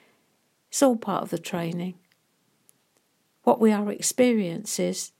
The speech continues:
experiencing is, is he's moving us from feeling to faith. You know about those three cats, of course. No? Ah, well, three cats, imagine them walking along a wall. One in front called fact, the next one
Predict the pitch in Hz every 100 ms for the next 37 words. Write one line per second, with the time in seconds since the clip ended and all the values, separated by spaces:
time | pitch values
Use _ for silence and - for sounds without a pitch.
0 | _ 202 - - 247 247 208 - - 185
1 | 175 165 185 - 202 - 214 208 202 214
2 | 240 262 247 220 214 175 - - 190 180
3 | - 202 190 190 196 202 - 214 185 170
4 | - - _ - _ _ _ _ _ _
5 | _ - 208 214 208 190 190 165 170 165
6 | - 185 180 - - - 185 175 - 180
7 | 214 - - _ _ 233 254 254 - _
8 | 180 143 - - - - - - - 285
9 | - 180 - - 190 180 180 175 160 156
10 | 208 240 240 214 202 196 190 180 160 139
11 | 160 190 220 202 208 202 240 247 - 170
12 | 151 - 220 254 - - - - 190 233
13 | - - 180 185 254